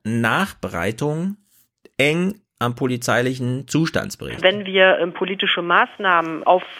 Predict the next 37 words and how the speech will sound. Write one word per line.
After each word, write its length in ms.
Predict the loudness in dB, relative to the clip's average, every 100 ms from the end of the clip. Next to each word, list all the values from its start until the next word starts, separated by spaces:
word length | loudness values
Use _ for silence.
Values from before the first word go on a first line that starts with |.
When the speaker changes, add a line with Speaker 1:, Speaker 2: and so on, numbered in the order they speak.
| -4
Speaker 2:
solchen 300 | 0 0 -2 -4
Zahlen 320 | 2 2 2 0
gründen 460 | 0 0 -2 -4
wollen 340 | 0 2 2 0
oder 240 | 2 4
auf, 180 | 4 2 0
äh, 160 | -2 0
der 160 | 0
Sicherheitslage 640 | 0 2 2 2 0 0 -2
gründen 440 | -4 -4 -4 -4
wollen, 380 | 0 2 2 -2 -6 -8 2
doch 220 | 2 2
wirklich 300 | -4 -4 -4
genau 300 | 0 2 2
wissen, 280 | 0 -6 -2
worüber 360 | 2 4 4 4
wir 120 | 2
eigentlich 480 | 2 -2 -4 -4 0
reden. 400 | 0 -2 -10 -12 -10 -8 -10 0
Und, 320 | 2 2 0
ähm, 300 | -2 -2 0
wir 140 | 0 2
haben 260 | 0 0
eigentlich 360 | -2 -2 0 -2
schon 200 | 0 0
seit 160 | 0
vielen, 320 | 0 -4 -4 -4
vielen 320 | -6 -4 -2
Jahren 560 | 2 2 2 -4 -8
kein 520 | -4 0 2 0 -4 -4
wirklich 420 | -4 -2 -6 -2
realistisches 720 | 0 0 -2 -2 2 4 2 -4 0
Bild 320 | 4 4 2
oder 180 | 2 2
keine 360 | 2 0 -2
realistische 640 | -2 0 0 -4 -2 0 2
Darstellung 680 | 4 4 2 0 0 0